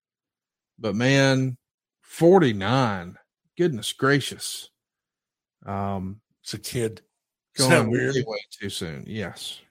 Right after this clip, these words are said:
Speaker 2: I mean, we see, you know, you see so many great performers now. They're in their forties, some of them in their fifties, and they keep getting better.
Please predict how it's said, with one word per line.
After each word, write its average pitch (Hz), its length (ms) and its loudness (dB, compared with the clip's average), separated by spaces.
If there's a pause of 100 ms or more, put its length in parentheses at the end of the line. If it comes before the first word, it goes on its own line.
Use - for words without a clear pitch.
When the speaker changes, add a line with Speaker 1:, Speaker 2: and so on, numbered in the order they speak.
(180)
Speaker 2:
I 131 40 -8
mean, 139 180 4
we 151 140 8
see, 156 440 4
you 151 140 -8
know, 139 100 4
you 139 140 -4
see 151 160 0
so 160 200 -2
many 147 160 -4
great 135 260 -2
performers 135 520 -8
now. 131 300 0
They're 113 220 -4 (800)
in 135 140 -6
their 127 120 -4
forties, 117 560 -2
some 135 180 -2
of 135 120 -2
them 143 100 -2
in 135 120 0
their 120 140 -4
fifties, 120 600 -6
and 131 380 -10
they 131 100 -10
keep 143 240 -10
getting 135 280 -2
better. - 480 -6